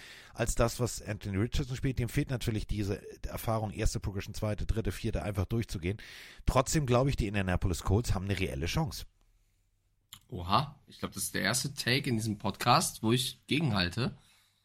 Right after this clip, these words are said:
Speaker 2: Ich finde Richardson herausragend. Also natürlich, der, der nimmt zu viele Plays auf sich, wo du denkst, „Oh Gott, die nächste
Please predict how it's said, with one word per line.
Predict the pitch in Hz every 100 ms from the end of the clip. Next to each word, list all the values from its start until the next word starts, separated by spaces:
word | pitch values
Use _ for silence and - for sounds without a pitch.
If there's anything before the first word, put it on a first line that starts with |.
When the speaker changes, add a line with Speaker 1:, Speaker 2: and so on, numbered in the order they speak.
| _ _ -
Speaker 2:
Ich | - -
finde | 120 117
Richardson | 110 135 127 117
herausragend. | 107 95 113 - 90 85 85 85 -
Also | 104
natürlich, | 113 - 165 165 - - - _ -
der, | 117 120 117 117 113
der | 120 120
nimmt | 123 151 156
zu | - - - - 151
viele | 156 143
Plays | 127 127 139 151
auf | 120 127
sich, | - 139 147 -
wo | 120
du | 123
denkst, | 113 123 127
„Oh |
Gott, | - 120
die | 117
nächste | 131 147